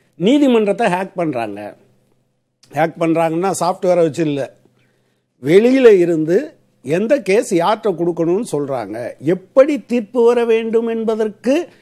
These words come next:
ஏய்ந்த முறையில் நீதிபதிகளை, அஹ், போடணும்னு சொல்றாங்க என்று சொன்ன நான்கு பேரில் ஒருவர் ரஞ்சன் கோகோய். இந்த ரஞ்சன் கோகோய் இப்போ வந்து,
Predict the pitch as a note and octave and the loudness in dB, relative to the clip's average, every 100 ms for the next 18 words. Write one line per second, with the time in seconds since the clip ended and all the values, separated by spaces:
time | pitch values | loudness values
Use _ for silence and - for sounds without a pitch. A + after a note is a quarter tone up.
0 | _ - G3 B3+ C4 A#3+ G3+ G3+ G#3+ C4+ | _ 2 4 6 4 0 0 -2 -2 -2
1 | G3+ A3+ F#3+ E3+ D#3 E3 G3+ G#3+ C#3+ A2+ | -2 -2 -2 -2 -2 -2 -2 0 -2 -4
2 | - E3 D#3+ D3 B2+ F3+ G3+ F3 F#3 G#3+ | -8 -4 -2 -4 -2 0 0 2 0 -2
3 | D3+ D3+ D3 A#2+ B2 C3 - D3 G3 A3 | -6 -6 -6 -8 -10 -12 -8 -4 -2 -2
4 | C#4+ D#4+ - F3 G3 G3+ C#4+ B3+ _ _ | -4 -6 -4 -4 -2 -2 -4 -8 _ _
5 | _ _ D3+ F3 A#3 G#3+ F#3+ F#3+ G3+ C4 | _ _ -4 -2 0 0 0 0 -2 -4
6 | F3 D#3+ E3 A3+ C#3+ C#3+ C#3+ A2+ F#2+ - | -2 -2 -2 -4 -4 -6 -8 -8 -10 -12
7 | - _ _ _ _ _ _ _ _ - | -20 _ _ _ _ _ _ _ _ -4
8 | G#3+ A3 G#3+ A3+ A3 G3+ G3+ A3 F#3 E3+ | 2 2 2 0 2 2 2 0 0 0
9 | G#3+ F#3+ F#3+ | 0 0 0